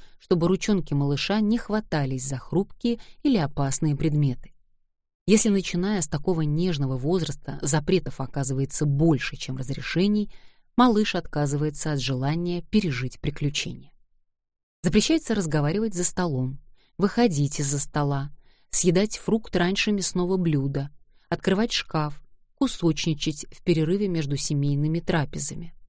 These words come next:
Сноска. Согласно теории Франсуазы Дальто и многих педиатров, дети должны есть каждые два часа малыми порциями.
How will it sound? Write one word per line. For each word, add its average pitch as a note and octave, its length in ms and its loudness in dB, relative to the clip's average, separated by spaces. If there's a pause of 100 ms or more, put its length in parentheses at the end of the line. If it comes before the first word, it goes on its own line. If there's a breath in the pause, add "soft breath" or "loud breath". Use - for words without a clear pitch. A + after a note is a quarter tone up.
(800)
Сноска. - 520 2 (680)
Согласно D#3+ 640 2
теории D3 600 0
Франсуазы C#3+ 680 2
Дальто C#3+ 560 2 (280 soft breath)
и G#3+ 80 4
многих F3 360 6
педиатров, F3+ 560 0 (260 soft breath)
дети A3+ 360 4
должны D3+ 600 2
есть C#3+ 520 -2
каждые F#3+ 440 0
два D3 240 0
часа - 480 -4 (140)
малыми C#3+ 500 2
порциями. C3+ 760 -6